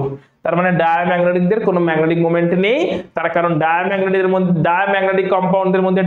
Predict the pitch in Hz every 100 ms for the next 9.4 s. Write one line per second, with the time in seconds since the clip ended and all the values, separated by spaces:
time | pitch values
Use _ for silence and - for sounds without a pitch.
0 | 170 170 180 185 185 185 180 185 185 185
1 | 180 190 185 185 190 185 175 175 175 180
2 | 185 185 185 233 320 339 - _ _ 185
3 | 185 185 190 190 190 175 175 180 185 190
4 | 190 196 196 202 185 202 262 - 185 -
5 | 165 180 202 202 196 196 262 254 180 180
6 | 185 196 190 190 196 170 180 190 190 208
7 | 320 - - _ _ - - 220 226 -
8 | 185 190 196 196 180 175 180 180 175 175
9 | 190 170 165 190